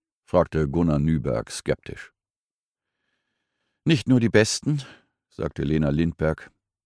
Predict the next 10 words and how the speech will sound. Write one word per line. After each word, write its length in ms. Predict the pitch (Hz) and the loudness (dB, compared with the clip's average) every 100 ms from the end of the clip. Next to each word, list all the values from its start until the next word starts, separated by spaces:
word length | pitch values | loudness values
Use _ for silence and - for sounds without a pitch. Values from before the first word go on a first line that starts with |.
| _ _ - | _ _ -6
"Es 80 | 107 | -4
sind 160 | 127 | -2
die 80 | 117 | 0
einzigen." 440 | 147 139 73 73 - _ _ _ _ _ _ _ _ _ _ _ _ _ _ _ _ _ _ _ | 0 0 -6 -8 -12 _ _ _ _ _ _ _ _ _ _ _ _ _ _ _ _ _ _ _
"Die 140 | - - | 4 6
einzigen, 760 | 143 - 123 135 131 127 117 - | 6 4 0 4 6 6 4 0
die 80 | 113 | -4
die 80 | |
Bezeichnung 680 | 107 113 - 127 117 - 107 | -2 -4 -2 0 0 -2 -4
verdienen" 680 | - 101 131 117 69 - | -4 -6 -4 -4 -4 -8